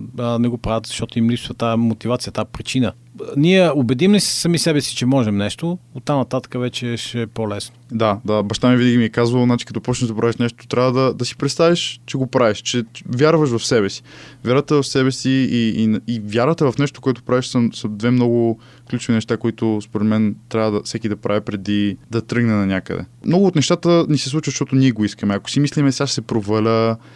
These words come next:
Speaker 2: нали, сега няма да ни си получи. Ако тръгнем с песимизъм, най-вероятно ще се случи това, което си
Speaker 1: Ами,
Speaker 2: мислим.
Speaker 1: тръгваме с отворени очаквания.
Speaker 2: Да,
Speaker 1: Това е
Speaker 2: отворени
Speaker 1: смисъл.
Speaker 2: обятия, каквото ни даде света, това
Speaker 1: Абсолютно.
Speaker 2: приемаме. Ако не е добре,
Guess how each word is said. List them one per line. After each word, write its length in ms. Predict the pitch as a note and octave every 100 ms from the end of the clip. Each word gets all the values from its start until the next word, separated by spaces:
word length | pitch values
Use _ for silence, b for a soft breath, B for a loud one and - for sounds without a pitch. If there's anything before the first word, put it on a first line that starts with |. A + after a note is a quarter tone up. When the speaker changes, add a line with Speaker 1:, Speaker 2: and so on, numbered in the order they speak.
| B B B
Speaker 2:
нали, 280 | A#2+ A#2 A#2
сега 160 | - C3
няма 160 | C3+
да 40 | C3
ни 80 | B2
си 120 | A2+
получи. 340 | F3 F3+ C3
Ако 160 | A#2 -
тръгнем 400 | C#3 D3+ D#3+ C#3+
с 200 | A#2 -
песимизъм, 640 | A#2 - A#2 C3 D3 D3
най-вероятно 800 | C#3 B2 A#2 B2 C3 B2+ B2 B2 - - -
ще 140 | -
се 100 | G#2+
случи 240 | G#2+ A#2 -
това, 120 | A#2+
което 220 | - -
си 60 | -
Speaker 1:
Ами, 60 |
Speaker 2:
мислим. 320 | G3+ B3 A#3 G#3+
Speaker 1:
тръгваме 400 | - C3+ D#3 E3+
с 160 | -
отворени 640 | - - D#3 D#3+ D#3 D#3+ D#3
очаквания. 540 | C3+ E3+ - F#3+ G2+ A2+
Speaker 2:
Да, 100 | A2+
Speaker 1:
Това 160 | B2+
е 40 | B2+
Speaker 2:
отворени 220 | C#3 D3
Speaker 1:
смисъл. 160 | C3+
Speaker 2:
обятия, 340 | C3+ B2 C3 C#3+
каквото 280 | - C#3 D3
ни 100 | C3
даде 220 | A2+ B2+
света, 220 | - A#2
това 100 | C3
Speaker 1:
Абсолютно. 280 | C3+ C3 B2
Speaker 2:
приемаме. 640 | A#2 A2 A#2 C3+ D3+ E3 - B B B B B B B -
Ако 260 | B2+ C3+
не 140 | C#3 D#3
е 60 |
добре, 560 | D#3 D3+ E3 E3+ F3+